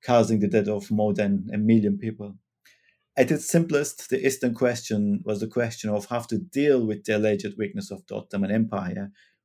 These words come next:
whose lens, as we spoke, stretched from the Crimea in the north to Yemen in the south, from Algeria and the Balkans in the west to Persia and Basra in the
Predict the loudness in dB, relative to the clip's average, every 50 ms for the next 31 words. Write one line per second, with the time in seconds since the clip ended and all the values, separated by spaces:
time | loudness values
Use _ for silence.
0 | _ _ _ -2 0 0 0 0 0 2 2 4 4 2 0 0 -2 -4 -6 -6
1 | -8 -10 -12 -10 _ -2 -2 -2 -2 -6 -12 -14 -4 -2 -2 -2 -2 -4 -4 -4
2 | -4 -4 -4 -8 0 4 6 6 6 6 2 2 2 2 2 2 2 2 2 4
3 | 4 4 2 2 -2 -4 -8 -12 -8 -6 -4 0 2 4 4 4 4 2 2 0
4 | 0 0 0 -2 -2 -2 -2 -2 -4 -6 -10 -14 _ _ _ _ _ _ _ _
5 | -2 2 4 4 4 4 4 4 4 4 4 4 4 4 4 4 2 2 2 2
6 | 0 4 6 4 4 4 4 0 -2 -2 -2 -2 -2 0 0 0 -2 -2 -2 -4
7 | -6 -10 -14 -18 -20 -20 -12 -6 0 4 4 6 4 4 0 -4 -4 -4 -4 -4
8 | -6 -8 -8 -8 -8 -10 -12 -18 _ _ -4 -4 -4 -4 -8 -8 -8 -8 -6 -8
9 | -8 -8 -10